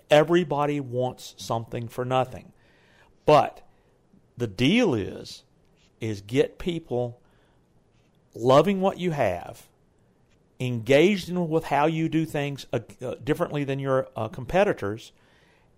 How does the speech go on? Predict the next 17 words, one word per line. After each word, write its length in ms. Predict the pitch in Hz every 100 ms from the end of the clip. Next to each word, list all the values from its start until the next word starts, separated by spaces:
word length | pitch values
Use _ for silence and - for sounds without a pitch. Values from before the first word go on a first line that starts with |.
| -
and 220 | 117 110
then 240 | 123 120 113
get 300 | - 143 160
them 220 | 151 151 143
hooked 500 | - - 175 - 135
on 220 | 120 113
you 240 | 110 110
to 120 | 110 120
where 240 | 113 117
they 220 | 113 120
wanna 260 | 123 123 117
spend 400 | - - 117 113
more 220 | 113 110
money 240 | 110 120
with 240 | 101 95 -
you. 140 | - - - - _ _
This 360 | 110 143 151 -